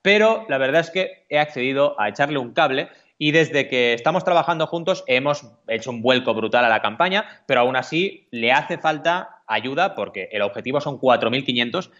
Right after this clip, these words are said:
y llevamos dos mil cuatrocientos, ¿vale? Hemos hecho un empuje fuerte, llegamos desde un veinte por ciento a este cincuenta por ciento en apenas diez días, hemos hecho un cambio muy bestia en la recaudación.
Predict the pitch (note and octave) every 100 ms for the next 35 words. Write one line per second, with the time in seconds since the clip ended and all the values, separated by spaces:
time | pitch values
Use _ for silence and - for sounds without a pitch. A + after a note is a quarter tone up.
0 | - C3 A#2+ C3 D#3+ C#3 B2+ C#3 D3+ C3
1 | A2 - G2 F2+ E2 G2+ C#3+ G#3+ - -
2 | - C3+ D#3 E3 E3+ D3+ B2+ A#2 A#2+ D3+
3 | D3+ C3 D#3 F#3+ - A#3+ - A2+ A2 B2+
4 | C3+ B2+ A#2+ A#2+ A#2+ A2+ C#3 C#3 C3+ C#3
5 | B2+ B2 - B2 A#2+ A2+ A2 G2+ - A#2+
6 | A2+ - B2+ - C3 B2 B2 A#2 A2 A2
7 | B2 A2+ G2+ - B2 A2+ G#2+ C3 C3 A#2
8 | A2 G#2 C3+ E3+ A2+ A2+ A#2+ A2 A2 A2
9 | G#2 B2 A#2 A#2 - F#2+ - G#2+ F#2+ G2
10 | G2 F#2+ F#2+ D3+ G3+